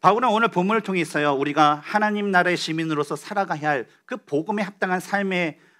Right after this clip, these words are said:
아, 대한 그 두 가지의 삶을 우리에게 이야기해주고 있습니다.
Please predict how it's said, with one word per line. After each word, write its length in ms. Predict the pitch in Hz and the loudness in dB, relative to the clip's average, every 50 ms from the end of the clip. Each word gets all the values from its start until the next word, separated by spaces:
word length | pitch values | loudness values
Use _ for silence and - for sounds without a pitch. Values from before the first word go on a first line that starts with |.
| _ - | _ -6
아, 240 | 131 131 131 127 120 | -2 -2 -2 -2 -4
대한 380 | - - 143 143 147 135 - | -2 -2 0 0 0 0 -2
그 180 | - 220 226 - | -6 -8 -10 -10
두 220 | - - 135 143 | -10 -12 -10 -8
가지의 280 | 156 233 233 220 240 220 | -2 -2 -4 -2 -4 -8
삶을 320 | - - 151 135 135 139 | -6 -6 -6 -4 -4 -6
우리에게 580 | 147 123 123 127 127 123 98 113 120 120 131 _ _ _ _ _ _ | -6 -4 -4 -2 -2 -4 -4 -4 -6 -6 -6 _ _ _ _ _ _
이야기해주고 840 | - 123 123 135 127 123 113 120 120 117 131 131 113 - 117 107 110 | -12 -6 -2 0 0 -2 -2 -8 -10 -8 -8 -8 -8 -8 -12 -14 -14
있습니다. 520 | 98 - - 101 95 90 90 87 85 _ | -14 -14 -14 -16 -14 -12 -12 -14 -14 _